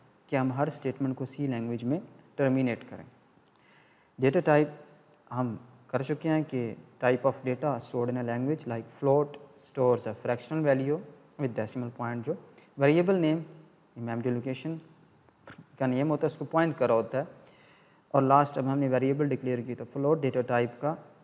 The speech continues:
नंबर वन किसके इक्वल? थ्री पॉइंट वन फ़ोर।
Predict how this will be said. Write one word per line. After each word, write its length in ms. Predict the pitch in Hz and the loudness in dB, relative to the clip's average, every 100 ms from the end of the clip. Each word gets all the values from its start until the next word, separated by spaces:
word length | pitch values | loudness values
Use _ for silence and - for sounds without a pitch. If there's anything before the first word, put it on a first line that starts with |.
| _ | _
नंबर 300 | 143 151 165 | 0 4 6
वन 280 | 147 131 131 143 - - - _ _ _ - | 6 4 2 -4 -14 -20 -20 _ _ _ -16
किसके 340 | 110 - 135 | -16 -6 -4
इक्वल? 280 | 131 156 190 190 - - - | -2 -4 -4 -6 -20 -20 -4
थ्री 220 | 160 175 | 2 2
पॉइंट 500 | 170 139 131 131 - - | 2 2 2 0 -4 -4
वन 280 | 131 135 139 | 0 2 0
फ़ोर। 520 | - 139 117 - | 2 4 4 0